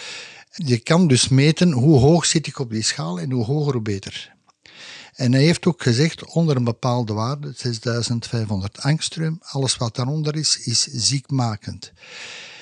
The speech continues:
En hij heeft dus de link gelegd tussen de woning waar dat je woont en eventuele ziektes of onevenwichten. Want ik, ik werk op het energetische.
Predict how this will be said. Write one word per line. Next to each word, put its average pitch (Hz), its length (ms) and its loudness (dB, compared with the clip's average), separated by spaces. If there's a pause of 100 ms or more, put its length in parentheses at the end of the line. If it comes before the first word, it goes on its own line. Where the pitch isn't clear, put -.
(100)
En 127 160 4
hij 131 100 8
heeft 175 200 4
dus 175 140 6
de 139 120 4
link 190 240 8
gelegd 170 320 2
tussen 190 400 2 (760)
de 117 140 4
woning 175 440 6
waar 123 140 4
dat 123 160 4
je 113 140 4
woont 180 560 0 (640)
en 180 440 2
eventuele 127 680 2
ziektes - 540 -2
of - 300 -6
onevenwichten. 117 880 0
Want 120 220 -6
ik, 131 120 -12 (760)
ik 151 220 -10
werk 143 260 2
op 123 100 -2
het - 140 -8
energetische. 120 840 2